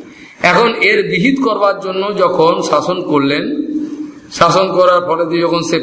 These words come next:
পায়ে পড়ে গেল, তখন আর তাকে মারা গেল না। আর একটা কথা পরীক্ষিত মহারাজ দেখলেন, দেখুন, সুতদেব গোস্বামী বলছেন,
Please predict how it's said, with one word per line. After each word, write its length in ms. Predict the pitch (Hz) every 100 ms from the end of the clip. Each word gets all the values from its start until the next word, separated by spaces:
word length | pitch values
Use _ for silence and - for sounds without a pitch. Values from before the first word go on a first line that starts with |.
| 160
পায়ে 260 | 135 156 160
পড়ে 220 | 156 147
গেল, 300 | 143 143 143
তখন 260 | 143 143 147
আর 80 |
তাকে 240 | 147 160 165
মারা 260 | 170 180
গেল 120 | 190 196
না। 200 | 208 247 269 - - - - - - -
আর 240 | 175 208
একটা 180 | 202 202
কথা 540 | 190 180 180 170 - - -
পরীক্ষিত 420 | 175 180 180 180
মহারাজ 320 | 170 160 160
দেখলেন, 680 | 156 156 160 175 143 - - - - -
দেখুন, 520 | 175 220 262 185 - - - - - - - - - - _ - -
সুতদেব 400 | 175 185 208 208
গোস্বামী 360 | 208 196 208
বলছেন, 380 | 185 190 180 170